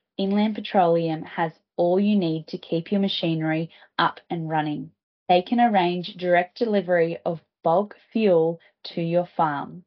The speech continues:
They can supply lubricants and fuel equipment for on-property use. Inland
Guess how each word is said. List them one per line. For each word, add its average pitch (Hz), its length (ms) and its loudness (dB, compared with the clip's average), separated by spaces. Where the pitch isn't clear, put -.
They 175 100 6
can 202 240 -2
supply 185 640 0
lubricants 180 840 -4
and 160 240 -8
fuel 165 260 -2
equipment 185 720 -2
for - 200 -4
on-property 170 680 -2
use. 151 540 -8
Inland 202 1300 -6